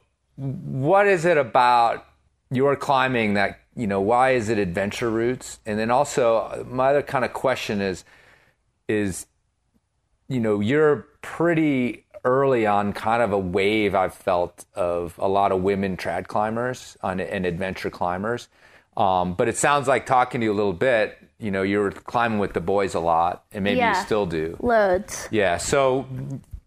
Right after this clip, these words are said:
Speaker 1: tell me about, like, your motivation in climbing to begin with, and maybe we can talk a little bit about your fitting in, in terms of the valley and, and, uh, in terms of sort of gender,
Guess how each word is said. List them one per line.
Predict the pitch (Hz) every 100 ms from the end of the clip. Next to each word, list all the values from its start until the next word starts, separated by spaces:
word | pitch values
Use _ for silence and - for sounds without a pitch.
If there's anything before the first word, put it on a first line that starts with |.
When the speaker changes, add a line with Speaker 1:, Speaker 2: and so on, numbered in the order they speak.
| -
Speaker 1:
tell | 180
me | 185
about, | 160 151 139
like, | 127 110
your | 123 131 135
motivation | 135 127 120 123 - 117
in | 101
climbing | 95 95 120 143 131
to | 123
begin | 104 110 123
with, | 139 -
and | 110
maybe | 107 101
we | 98
can | 104
talk | 92 107 101
a |
little | 104 98
bit | 98 95
about | 92 90 - - - _
your | 101 101
fitting | - 117 104 101
in, | 98 95 92
in | 85
terms | - 92 87
of | 90
the | 87
valley | 90 90 87 85 85
and, | 82 82 -
and, | 95 87 85 85
uh, | 80 85 82 -
in | 90
terms | - 98 85
of | 85
sort | - 90
of | 73
gender, | - 87 85 80 78